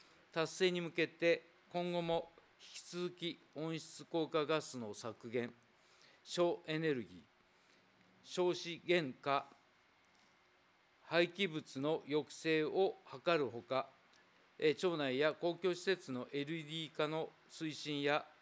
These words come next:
環境に配慮した公用車の導入など、取り組みを継続してまいります。え、次に、中項目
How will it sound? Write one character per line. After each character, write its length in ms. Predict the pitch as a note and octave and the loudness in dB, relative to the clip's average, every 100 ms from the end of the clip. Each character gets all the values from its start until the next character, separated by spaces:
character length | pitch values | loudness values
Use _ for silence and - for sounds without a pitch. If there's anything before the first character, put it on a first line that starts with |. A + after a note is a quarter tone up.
| - - - | -20 -20 -4
環 220 | D#3+ E3+ | -2 0
境 180 | F3 E3+ | 0 0
に 100 | D#3+ | 0
配 180 | D3+ E3 | 0 0
慮 160 | C3+ | 0
し 100 | A2+ | -4
た 200 | - C3+ | 0 0
公 240 | - D#3 D#3 | 0 -2 0
用 120 | D3 | 0
車 200 | A#2 C3 | -4 -6
の 160 | C3+ G#2 | -4 -4
導 220 | C#3+ C#3 C#3 | -2 0 0
入 140 | C#3 | -2
な 160 | C#3 B2+ | -2 -2
ど、 140 | G2+ - - - - - | -4 -10 -20 -20 -18 -2
取 220 | D#3 C#3+ | 0 0
り 40 | |
組 200 | - C3 | -4 -2
み 80 | D3 | 2
を 100 | F3+ | 2
継 240 | - D#3 B2 | 2 0 0
続 320 | A#2+ - B2+ | -2 -6 -8
し 100 | - | 0
て 240 | F3 E3 - | 2 2 -2
ま 120 | A#2 | -6
い 60 | |
り 80 | G2+ | -6
ま 140 | F#2 E2+ | -10 -14
す。 280 | - - - _ _ _ _ _ _ _ _ _ _ _ _ _ _ _ _ _ _ _ _ _ _ _ _ _ _ - _ - | -14 -16 -20 _ _ _ _ _ _ _ _ _ _ _ _ _ _ _ _ _ _ _ _ _ _ _ _ _ _ -20 _ -4
え、 160 | C#3 C#3 | 0 0
次 300 | A3 G3+ C3+ | -2 -2 -2
に、 180 | A2+ - _ _ _ _ _ - _ _ _ - | -4 -8 _ _ _ _ _ -20 _ _ _ -8
中 220 | F#3 F3+ | -4 0
項 180 | G3+ G#3 | 2 4
目 180 | D#3 | 2